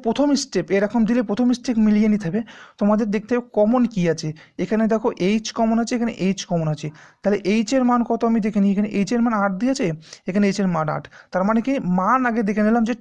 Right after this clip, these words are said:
ঠিক আছে, তাহলে আমরা কিন্তু একদম একবারে পেয়ে যাচ্ছি এটা সঠিক উত্তর। তাহলে আর এর মান দেখো, আর এর মান তিন, তাহলে প্রথমে আমরা লিখে নিতে পারি তিন, আর এর মান প্রথমে তিন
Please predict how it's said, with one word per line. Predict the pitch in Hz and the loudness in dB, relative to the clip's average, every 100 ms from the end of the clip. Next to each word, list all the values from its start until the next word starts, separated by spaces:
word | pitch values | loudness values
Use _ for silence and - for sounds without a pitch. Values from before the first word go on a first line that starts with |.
| - | -2
ঠিক | 202 165 | 0 0
আছে, | 147 151 - - - | -2 -6 -10 -18 -4
তাহলে | 185 208 | 0 2
আমরা | 214 214 | 2 0
কিন্তু | 214 220 | 0 0
একদম | 196 226 - 175 | -2 -4 -2 -2
একবারে | 175 185 180 | 0 -2 -2
পেয়ে | 175 160 | -2 -2
যাচ্ছি | 165 160 170 | -4 -4 -4
এটা | 170 240 - - - - - | -2 -4 -6 -20 -20 -20 -8
সঠিক | - 180 160 | -2 -2 -2
উত্তর। | 151 160 | -6 -4
তাহলে | 165 190 175 | -4 -2 0
আর | 190 | 0
এর | 220 226 | 2 2
মান | 220 | 0
দেখো, | 202 240 285 190 | -2 -4 -4 -4
আর | 170 | -2
এর | 160 151 | -2 -4
মান | 147 - - | -6 -10 -6
তিন, | 180 151 143 - - _ | -4 -4 -6 -12 -20 _
তাহলে | 175 175 | -6 -4
প্রথমে | 180 196 196 | -2 0 0
আমরা | 190 185 | 0 -2
লিখে | 185 185 | -2 -2
নিতে | 190 | -2
পারি | 202 208 - | -4 -6 -6
তিন, | 185 185 220 - _ _ _ _ | -2 0 -2 -6 _ _ _ _
আর | 156 175 | -4 0
এর | 190 | 0
মান | 190 190 | 0 0
প্রথমে | 190 190 185 | -2 -2 -2
তিন | 185 | 0